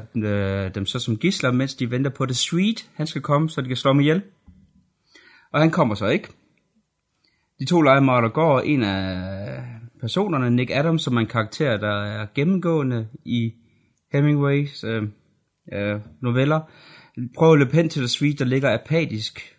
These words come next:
på en, hvad hedder det, på en seng og bare venter på sin skæbne. Ret fatalistisk, minder mig meget om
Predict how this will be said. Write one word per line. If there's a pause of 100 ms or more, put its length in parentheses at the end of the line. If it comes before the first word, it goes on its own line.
(120)
på
en, (960)
hvad
hedder
det, (560)
på
en
seng
og
bare
venter
på
sin
skæbne.
Ret
fatalistisk,
minder
mig
meget
om